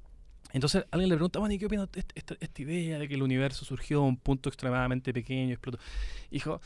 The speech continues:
"Ah, pero esas son estas ridiculeces que inventan hoy en día esta gente". En castellano es, sería algo así como que uno hablara de la teoría del cataplum. Em, y, y esta cosa que termina,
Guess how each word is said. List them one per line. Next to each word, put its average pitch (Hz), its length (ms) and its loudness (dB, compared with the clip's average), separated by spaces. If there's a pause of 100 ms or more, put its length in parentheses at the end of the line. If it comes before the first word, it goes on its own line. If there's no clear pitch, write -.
(240)
"Ah, - 120 -6
pero - 140 -4
esas 131 180 -4
son 147 140 0
estas 127 260 2
ridiculeces 127 720 2
que 131 100 -2
inventan 127 420 2
hoy 127 140 2
en 120 160 0
día 123 280 4
esta 117 200 0
gente". 131 600 4 (280)
En 151 100 2
castellano 185 640 6
es, 175 320 2
sería 160 220 4
algo 165 120 6
así 175 160 6
como 170 180 6
que 151 80 4
uno 165 220 8
hablara 151 340 6
de 156 60 8
la 151 80 6
teoría 147 260 6
del 156 120 4
cataplum. 139 540 8 (100)
Em, 113 560 0 (120)
y, 127 240 2
y 139 60 2
esta 147 140 4
cosa 175 160 4
que 160 80 4
termina, 156 640 4